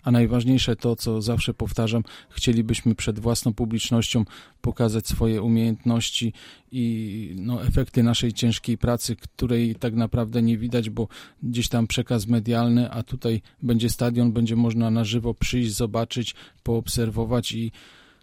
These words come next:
myślę, że, e, dla ludzi, e, z Gorzowa to też, e, będzie duża atrakcja.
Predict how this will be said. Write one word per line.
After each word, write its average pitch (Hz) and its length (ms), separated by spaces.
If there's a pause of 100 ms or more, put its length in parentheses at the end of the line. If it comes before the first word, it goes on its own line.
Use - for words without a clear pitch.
(280)
myślę, 135 340
że, 123 480 (280)
e, - 20
dla 120 200
ludzi, 127 420 (400)
e, 117 40
z 110 160
Gorzowa 120 400
to 117 140
też, - 380
e, 117 220
będzie 117 560
duża 127 340
atrakcja. 113 600